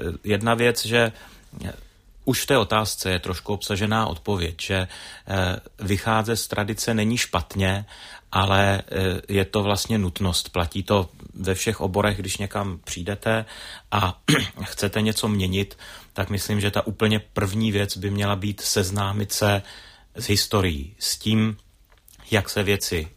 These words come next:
dělaly v minulosti, eh, co bylo zvykem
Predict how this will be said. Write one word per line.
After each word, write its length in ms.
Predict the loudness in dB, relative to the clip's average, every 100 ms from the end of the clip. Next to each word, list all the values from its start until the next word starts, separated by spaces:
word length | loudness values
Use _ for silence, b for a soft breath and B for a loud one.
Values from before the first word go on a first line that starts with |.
| -14 -2
dělaly 380 | 2 2 2
v 40 | 0
minulosti, 720 | 0 2 0 -2 0 0 0 B B B B
eh, 200 | -4 -4 -6 _ -2
co 180 | 0
bylo 260 | 2 4 4
zvykem 640 | 2 -2 2 2 4 0